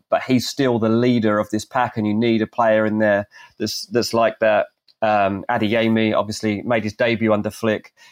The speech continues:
He's the future of this team, you know, the f-, the opposite, I guess, of Muller. Like, they've got both ends here taken care of. And then you've got somebody, I guess, like Marco Reus, who was written off so many times in recent years. Um,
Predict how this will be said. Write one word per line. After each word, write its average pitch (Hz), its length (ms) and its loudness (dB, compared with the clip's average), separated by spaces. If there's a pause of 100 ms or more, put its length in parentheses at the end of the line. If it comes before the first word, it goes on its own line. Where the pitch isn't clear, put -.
(140)
He's 113 300 2
the 107 100 0
future 127 460 0
of 113 60 0
this 110 140 -2
team, 110 300 0 (140)
you 117 100 -2
know, 101 120 2
the 104 60 -2
f-, - 240 -14 (100)
the 113 140 0
opposite, 117 440 -2
I 101 80 0
guess, 110 240 -2
of 95 120 -6
Muller. 107 300 2
Like, 104 180 0 (140)
they've 113 120 -2
got - 180 -6
both 120 260 0
ends 113 320 0
here 107 240 0
taken 110 340 -4
care 110 300 0
of. 107 160 0 (440)
And 147 100 2
then 175 100 2
you've 180 80 -2
got 185 140 0
somebody, 185 320 0
I - 40 2
guess, 175 180 -2
like 165 140 0
Marco 170 280 2
Reus, 147 380 0
who 135 140 0
was 123 320 -2 (440)
written 127 300 0
off 139 140 0
so 131 160 0
many 120 200 0
times 127 420 0
in 117 140 -4
recent 120 340 -4
years. 117 400 0 (360)
Um, 107 680 0